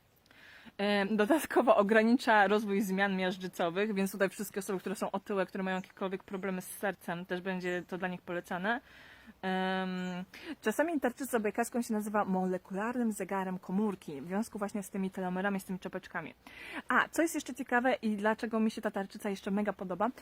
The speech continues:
Dlatego, że ja mam, e, obsunięte dziąsła. To wynika z tego, że, przynajmniej tak tłumaczyli mi to specjaliści, że ja ze stresu w nocy zagryzam zęby i pod wpływem tego nacisku te cio-, dziąsła się jak gdyby osuwają w dół, e, i w górę i odsłaniają się szyjki.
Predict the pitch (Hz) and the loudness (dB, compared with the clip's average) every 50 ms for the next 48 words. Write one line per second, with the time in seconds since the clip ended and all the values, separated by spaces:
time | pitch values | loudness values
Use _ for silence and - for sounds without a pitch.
0 | - - 294 - 185 202 - 240 262 262 247 233 226 226 220 226 - - 190 190 | -12 -14 -8 -6 -4 -4 -2 0 0 0 2 2 4 4 2 2 0 0 -2 -2
1 | 190 - 202 - - - 214 220 240 240 226 220 185 - 214 208 190 - - 175 | -2 -2 -6 -6 -4 -2 0 0 0 0 0 -2 -2 -2 -2 -2 -2 -4 -4 -6
2 | 147 - - 196 - 202 202 214 226 226 - 220 - - 214 220 233 226 214 202 | -6 -6 -8 -8 -6 -2 0 0 0 0 -2 -4 -6 -6 -4 -2 -2 -2 -2 -2
3 | 208 196 196 202 202 220 220 - _ - - - - 202 180 180 - 180 - - | -2 -2 0 0 0 0 -2 -4 _ -16 -20 -12 -10 -8 -6 -6 -6 -8 -8 -6
4 | - 190 185 185 - - 190 180 165 - 170 - - 175 - - 202 247 - - | -4 -4 -4 -4 -4 -6 -8 -8 -8 -10 -14 -12 -12 -12 -10 -8 -8 -8 -8 -8
5 | 262 - - - 294 - - 165 208 196 190 185 185 196 214 226 - 247 - - | -12 -12 -14 -14 -14 -14 -8 -4 -2 -2 0 0 2 0 0 0 -2 -4 -6 -4
6 | - 220 240 - - 196 185 190 202 220 - - 220 214 190 196 180 185 180 165 | -4 -6 -4 -4 -6 -4 -2 -2 -2 -2 -2 -4 -4 -4 -2 -2 -2 -4 -2 -2
7 | - 233 262 262 220 214 190 190 185 - 190 180 175 180 208 214 214 - 196 190 | 0 0 0 0 0 0 -2 -2 -2 -2 -4 -4 -2 -2 -4 -4 -4 -6 -8 -10
8 | - - 196 185 180 - - 240 240 240 233 220 - - 202 - - 214 - 202 | -8 -6 -6 -6 -4 -4 -2 0 2 2 0 0 -2 -8 -12 -10 -10 -10 -10 -10
9 | 190 - 208 196 - - 180 208 208 - - 202 - - 190 180 185 185 180 190 | -8 -6 -6 -6 -6 -6 -6 -6 -6 -6 -8 -8 -6 -6 -6 -6 -6 -4 -4 -4
10 | - 202 - - 196 208 202 202 196 190 185 190 226 247 262 247 - 170 185 185 | -4 -4 -6 -6 -4 -4 -2 -2 -2 -2 -2 -2 -2 -2 -2 -4 -4 -4 -4 -2
11 | 185 185 - - 196 190 190 - 185 196 226 262 - - - 285 - 208 208 220 | -4 -4 -4 -6 -6 -6 -4 -4 0 0 0 0 0 -4 -12 -10 -4 -2 -2 -2
12 | - - - - 214 208 208 220 240 240 233 220 - 226 208 - - 226 202 - | -2 -6 -10 -6 -4 -2 0 2 2 2 2 0 -2 -6 -8 -6 -6 -6 -6 -6
13 | - 156 | -8 -14